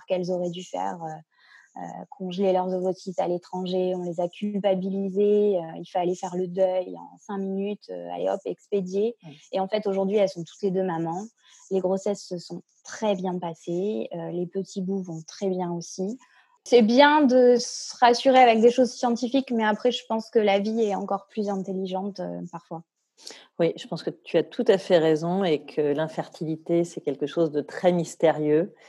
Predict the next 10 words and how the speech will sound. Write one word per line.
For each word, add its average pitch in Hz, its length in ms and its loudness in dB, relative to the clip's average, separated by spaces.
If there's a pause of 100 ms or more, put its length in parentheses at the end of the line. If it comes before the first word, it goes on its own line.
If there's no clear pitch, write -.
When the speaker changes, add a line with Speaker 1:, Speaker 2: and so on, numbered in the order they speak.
(280)
Speaker 2:
Et, 151 180 2
euh, 143 80 0
quand 147 220 -8
on 151 60 -4
discute 147 320 -6
avec 139 240 0
les 147 60 -4
médecins 139 680 -4
eux-mêmes, 156 480 0
euh, 127 580 -2